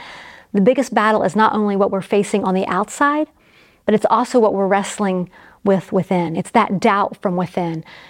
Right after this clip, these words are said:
We'll, we'll question God's goodness. We become fearful and we want to give up. And though Hezekiah had every reason to feel this way, the response he made was incredible. What did he do? Verse fourteen says,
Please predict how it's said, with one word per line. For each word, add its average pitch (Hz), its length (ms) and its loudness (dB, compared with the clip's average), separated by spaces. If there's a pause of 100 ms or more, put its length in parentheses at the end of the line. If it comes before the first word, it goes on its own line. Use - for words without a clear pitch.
(140)
We'll, 240 180 6
we'll 247 120 2
question 262 500 0
God's 202 260 0
goodness. 190 600 -4 (280)
We 247 80 6
become 254 300 4
fearful 277 500 2
and 185 220 -4
we 220 80 4
want 226 200 2
to 240 80 2
give 196 180 2
up. - 240 -2 (760)
And 254 160 6
though 247 60 6
Hezekiah 254 580 0
had 220 280 2 (140)
every 240 600 4
reason 214 480 2
to 196 80 2
feel 202 200 2
this 196 220 -4
way, 185 300 -6 (480)
the 208 80 -2
response 233 560 0
he 285 120 2
made 233 380 2 (180)
was 190 440 -2 (180)
incredible. 180 640 -4 (580)
What 220 160 2
did 233 120 -2
he 220 80 4
do? 254 380 2 (800)
Verse 233 220 4
fourteen 202 480 0
says, 180 480 0